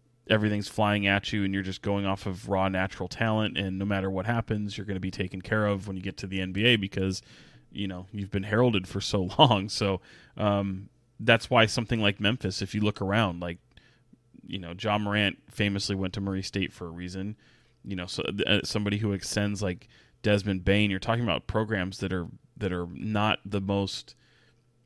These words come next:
not the ones that leap off the page when it comes to basketball in general, in terms of being these, like,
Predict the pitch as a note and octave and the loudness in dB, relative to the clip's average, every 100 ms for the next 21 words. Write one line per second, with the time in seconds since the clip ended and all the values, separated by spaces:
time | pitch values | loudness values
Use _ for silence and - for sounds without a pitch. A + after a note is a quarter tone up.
0 | _ _ _ _ _ _ _ _ - - | _ _ _ _ _ _ _ _ -20 -10
1 | - B2+ C#3 C3+ B2 A#2+ G#2+ - A#2+ A#2+ | 4 4 6 4 4 2 0 0 4 6
2 | - A2 - G2 A2+ G#2+ G2 G2+ E2 - | 6 4 2 -2 2 2 2 -4 -2 -2
3 | G2+ - E2+ F2 A2+ - G#2+ G2 F2 E2+ | -4 -6 -2 -2 -2 -4 -4 -2 -2 -4
4 | F2 G2 C#3+ - - F2 - G2 G2 F2+ | -6 -4 -4 -6 -10 -8 -4 -4 -4 -2
5 | G2+ G2 F#2+ F2+ F#2 F2 - | -2 0 -2 -4 -2 -4 -6